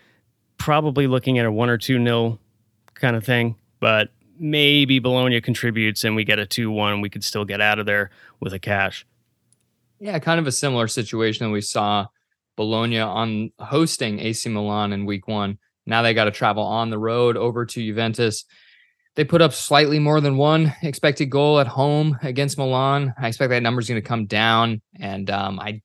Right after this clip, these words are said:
Speaker 2: do, I agree. I don't see them scoring. Um, and so the hope is then that we just don't get Juventus to four goals. They did have three, um, off of one point eight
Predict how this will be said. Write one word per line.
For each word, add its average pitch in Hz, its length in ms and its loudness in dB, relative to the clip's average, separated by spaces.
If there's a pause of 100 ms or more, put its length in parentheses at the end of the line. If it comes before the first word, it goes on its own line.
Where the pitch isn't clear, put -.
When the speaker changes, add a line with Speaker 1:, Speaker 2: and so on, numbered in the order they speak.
Speaker 2:
do, 120 200 -6
I 110 120 -2
agree. 110 280 -2
I 107 120 2
don't 110 160 0
see - 120 -8
them 107 160 -6
scoring. 120 540 -2 (460)
Um, 104 340 -8 (480)
and 165 140 -10
so 110 160 -2
the 113 80 -2
hope 185 260 2
is 127 240 4
then 120 240 0
that 120 100 -2
we 117 80 0
just 127 220 -4
don't 120 200 -2
get 117 200 0
Juventus 120 460 0
to 107 80 -6
four 117 260 0
goals. 113 320 2
They 107 100 0
did 127 160 2
have 113 180 4
three, 135 500 2 (380)
um, 101 300 0
off 104 220 2
of 104 100 -8
one 117 280 0
point 113 220 0
eight 110 280 2